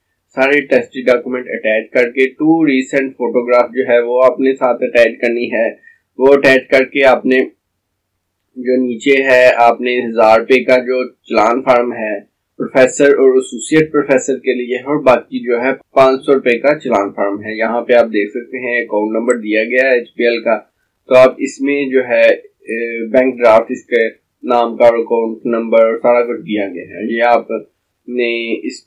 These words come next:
पे bank draft बना लेना है, Bank draft बना के आपने सारे document साथ application साथ अटैच करके सा-, send कर देने हैं। आपने ख्याल रखना है सीवी का भी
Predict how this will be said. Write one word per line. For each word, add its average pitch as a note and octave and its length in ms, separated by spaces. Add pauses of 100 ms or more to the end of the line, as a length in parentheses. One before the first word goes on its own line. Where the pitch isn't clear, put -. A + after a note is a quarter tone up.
पे B2 100 (540)
bank B2 300
draft C#3+ 260
बना C3+ 280
लेना A#2 280
है, A#2+ 240
Bank A#2+ 220
draft C3 260
बना B2 160 (180)
के B2 140
आपने A#2+ 220
सारे A#2+ 260
document A#2+ 400
साथ A2+ 280
application A2+ 540
साथ A2+ 280
अटैच A2 340
करके G#2 320
सा-, G#2+ 200 (480)
send C3 220
कर B2+ 120
देने B2 220
हैं। B2+ 80
आपने B2+ 340
ख्याल D3 240
रखना D3 240
है D3+ 100
सीवी C#3 420
का C#3 200
भी C#3+ 180